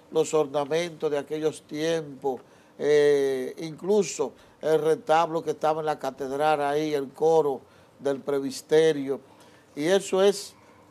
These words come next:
hermoso. ¿Por qué? Porque tiene una, una seguridad uno A.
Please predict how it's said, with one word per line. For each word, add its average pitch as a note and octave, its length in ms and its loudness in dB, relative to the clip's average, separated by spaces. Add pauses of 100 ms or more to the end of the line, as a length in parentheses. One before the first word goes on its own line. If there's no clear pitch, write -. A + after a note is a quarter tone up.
(100)
hermoso. D3 880 0
¿Por F3 300 -2
qué? F#3 220 2
Porque C#3+ 280 -2
tiene D#3 240 -6
una, D#3 340 0 (380)
una E3+ 300 0
seguridad D#3 760 0
uno D#3+ 380 2
A. D3+ 120 -2